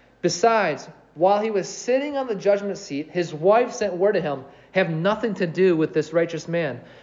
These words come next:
for I have suffered much, suffered much because of him today in a dream." Now the governor, I'm sorry, now the chief priests and the elders persuaded the crowd to ask for Barabbas and destroy Jesus,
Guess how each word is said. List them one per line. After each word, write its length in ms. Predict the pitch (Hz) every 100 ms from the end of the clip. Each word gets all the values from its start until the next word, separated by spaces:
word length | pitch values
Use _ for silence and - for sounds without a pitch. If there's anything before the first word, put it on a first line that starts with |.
| _
for 160 | - 180
I 60 | 165
have 120 | 156
suffered 400 | - 196 185 139
much, 360 | 151 190 202
suffered 440 | - 262 262 180 160
much 320 | 180 180 -
because 320 | 185 - 208
of 80 | 170
him 140 | 160
today 220 | 156 151 156
in 80 |
a 60 | 156
dream." 340 | 147 175 123 107 - - - - - - -
Now 120 | 180
the 100 | 185
governor, 580 | 226 233 220 208 208 - -
I'm 120 | 170
sorry, 240 | 160 139 147
now 200 | 160 190
the 100 | 190
chief 260 | 180 254 254
priests 300 | 202 196 190
and 120 | 202
the 80 | 185
elders 400 | 180 185 180 160
persuaded 640 | - 156 - 170 180 214 208
the 80 |
crowd 320 | 202 180 165 156
to 200 | 165 151
ask 300 | 160 185 -
for 120 | 165
Barabbas 640 | 139 139 151 185 107 -
and 80 | 175
destroy 400 | 147 - 165 160
Jesus, 400 | - 175 123